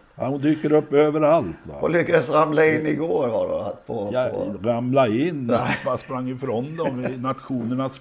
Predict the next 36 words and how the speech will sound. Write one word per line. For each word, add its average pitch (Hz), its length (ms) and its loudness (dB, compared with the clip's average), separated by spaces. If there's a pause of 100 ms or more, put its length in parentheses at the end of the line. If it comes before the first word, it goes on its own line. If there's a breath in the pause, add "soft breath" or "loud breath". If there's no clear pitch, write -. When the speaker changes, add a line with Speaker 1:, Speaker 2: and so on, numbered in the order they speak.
Speaker 1:
pris 160 360 -12
av 127 140 -2
alla. 98 200 -4
Speaker 2:
Ja, 104 180 0
visst. 120 520 -4 (1120 soft breath)
Speaker 1:
Enastående. 123 760 -4
Det 127 40 -4
var 135 60 2
hennes 143 240 -4
första 147 400 2
seger 143 360 2
sedan 139 260 0
den 135 360 0
tjugonionde 135 600 -4
i 123 60 -2
tolfte 123 420 -4
i 113 60 -2
fjol. 113 280 -4
Hon 113 140 -4
vann 113 240 -2
Prix 113 220 -6
de 113 60 -4
Bourgogne. 98 560 -4 (260)
Hon 160 160 -6
bara 160 160 0
sliter 151 320 -2
på. 180 340 0
Hon 117 140 -4
har 131 80 -4
tjänat 135 400 -2
över 139 160 -2
tjugo 127 360 -2
miljoner, 135 400 -4
tror - 200 -12
jag. 107 80 -8
Speaker 2:
Mm. 101 260 -6